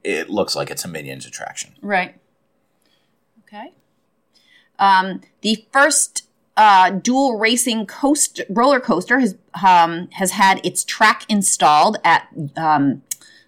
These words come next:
Speaker 2: oh my goodness, at Epic Universe.
Speaker 1: Epic Universe, which will be the, uh,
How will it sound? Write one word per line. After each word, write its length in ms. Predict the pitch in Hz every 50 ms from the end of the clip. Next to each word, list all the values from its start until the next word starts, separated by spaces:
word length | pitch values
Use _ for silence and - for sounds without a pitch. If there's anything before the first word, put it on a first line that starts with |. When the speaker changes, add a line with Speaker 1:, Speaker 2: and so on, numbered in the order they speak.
| _ -
Speaker 2:
oh 40 | 185
my 120 | 160 113
goodness, 460 | 95 135 185 123 139 135 135 - - _ _ _ _ _
at 160 | - - - -
Epic 300 | 185 185 - 175 - 180
Universe. 580 | 185 180 165 139 156 135 151 151 - - -
Speaker 1:
Epic 280 | 110 104 95 107 92 101
Universe, 420 | 110 107 107 101 117 135 135 -
which 160 | 107 95 -
will 140 | - 107 101
be 200 | 92 107 104 101
the, 380 | 92 95 101 101 98 95 92 - _ _ _ _ _ -
uh, 240 | 82 92 87 85 82